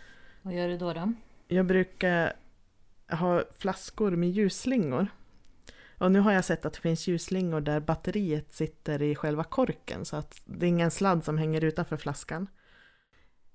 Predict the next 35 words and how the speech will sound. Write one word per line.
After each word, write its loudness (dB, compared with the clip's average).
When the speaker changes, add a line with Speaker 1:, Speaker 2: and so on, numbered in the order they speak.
Speaker 1:
Det -8
har -4
faktiskt -12
inte -6
jag -2
sett. -10
Men 0
det 0
kan -4
ju -4
vara -4
bra, -4
för -4
att -4
annars, 2
när -2
jag 4
har 4
testat -6
att -12
göra -2
någon -4
gång, -6
så -12
finns -10
ju, -10
som -10
du -8
säger, -4
det -8
här -8
batteriet -10
eller -10
batteripaketet -12
synligt. -10